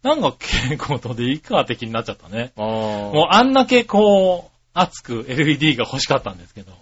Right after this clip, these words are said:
Speaker 2: うん。
Speaker 1: ああ。なんかこう、それはね、物欲をそがれた感じだね。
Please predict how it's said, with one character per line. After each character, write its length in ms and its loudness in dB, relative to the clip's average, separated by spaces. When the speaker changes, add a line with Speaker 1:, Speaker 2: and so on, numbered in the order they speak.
Speaker 2:
う 80 -8
ん。 200 -8
Speaker 1:
あ 460 -2
あ。 0 -
な 140 6
ん 40 2
か 100 -2
こ 440 2
う、 20 -18
そ 140 2
れ 60 6
は 60 6
ね、 120 4
物 260 -2
欲 180 4
を 60 6
そ 140 2
が 120 6
れ 60 4
た 100 0
感 140 -10
じ 60 -20
だ 100 -20
ね。 160 -20